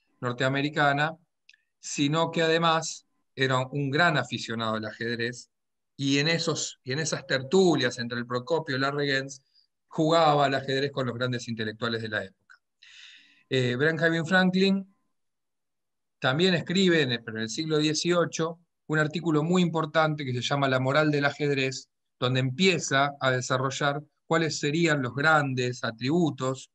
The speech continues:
que tiene el ajedrez y cuáles son las grandes condiciones que el, la práctica del ajedrez desarrolla en las, en las personas. Y Benjamin Franklin luego se va a Estados Unidos, participa del movimiento revolucionario,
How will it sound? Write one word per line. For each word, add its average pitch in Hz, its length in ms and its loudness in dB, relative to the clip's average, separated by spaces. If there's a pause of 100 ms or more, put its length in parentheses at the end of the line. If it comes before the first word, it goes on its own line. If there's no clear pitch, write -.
(160)
que 120 120 -10
tiene 143 220 -2
el 139 100 -2
ajedrez 143 480 -2
y 131 80 -12
cuáles 139 260 -2
son 143 300 -6 (260)
las 131 160 -2
grandes 147 340 -2
condiciones 147 800 0
que 131 300 -2
el, 123 160 -4
la 127 140 -2
práctica 131 340 -4
del 113 120 -2
ajedrez 120 360 -4
desarrolla 113 460 -6
en 107 120 -6
las, 98 280 -18 (300)
en 123 100 -4
las 110 100 -4
personas. 98 560 -6 (1500)
Y 165 100 2
Benjamin 185 440 4
Franklin 196 480 2
luego 160 280 2
se 139 160 -4
va 135 380 2
a 110 220 -10
Estados 139 320 -6
Unidos, 170 300 0
participa 135 460 -6
del 131 100 -2
movimiento 139 440 -4
revolucionario, 170 1000 0